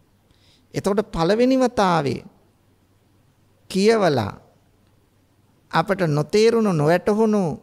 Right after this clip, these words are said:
අවබෝධ නොවුණු කරුණු පසු දේ-, පසු දේශනාවලදී අවබෝධ වෙනවා. අහු වෙනවා. දැනෙනවා. ඊට පස්සේ අපි අටුවාවට යනවා. අටුවාවෙත් කියවනවා. ඒ නිසා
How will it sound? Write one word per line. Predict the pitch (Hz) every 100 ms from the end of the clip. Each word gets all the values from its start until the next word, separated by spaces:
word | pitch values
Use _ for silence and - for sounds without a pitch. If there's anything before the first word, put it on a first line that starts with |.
| _ -
අවබෝධ | 143 185 202 240 233 214
නොවුණු | 190 147 127
කරුණු | - - 180 226
පසු | 220 190 - - -
දේ-, | 156 180 -
පසු | 151 151 208
දේශනාවලදී | 214 190 170 165 156 208 254
අවබෝධ | 262 208 160 123
වෙනවා. | 120 107 - _ _ _ _ -
අහු | 196 226 208
වෙනවා. | 117 98 85 _ _ _ -
දැනෙනවා. | 165 214 220 156 107 131 - _ _ _ _ _ _ _ _ _ _ _ _ _ _ _ _ _ _ _ _ _ _ _ _
ඊට | 156 170
පස්සේ | 202 196 220
අපි | 226
අටුවාවට | 202 190 277 262 180 143 -
යනවා. | 131 127 165
අටුවාවෙත් | - - 247 170 - -
කියවනවා. | 127 98 90 - 175 _ _ _ _ _ _ _ _ _ _ _ _ _ _ _ _ _ _ _ _ _ _ _ _ _ _ _ _ _ _ _ _ -
ඒ | 131 160
නිසා | 185 - 202